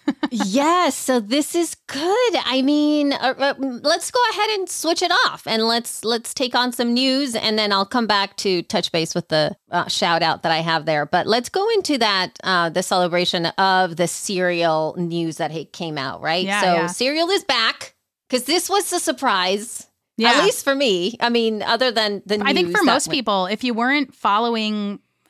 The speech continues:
Speaker 1: all of the court proceedings, you wouldn't have known what was going on.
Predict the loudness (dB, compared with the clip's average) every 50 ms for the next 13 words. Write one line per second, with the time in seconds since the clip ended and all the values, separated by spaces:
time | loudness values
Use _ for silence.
0 | _ _ _ _ -4 0 2 2 4 4 4 4 4 2 2 0 -2 -6 -8 -6
1 | -4 -4 -4 -2 -2 -4 -4 -6 -4 0 0 0 0 0 -2 -4 -2 -2 -2 -2
2 | 0 0 0 0 0 0 0 0 2 4 4 2 2 2 2 2 2 2 2 2
3 | 0 -2 -2 -4 -4 -6 -6 -4 -4 -4 -2 0 0 0 0 -2 -6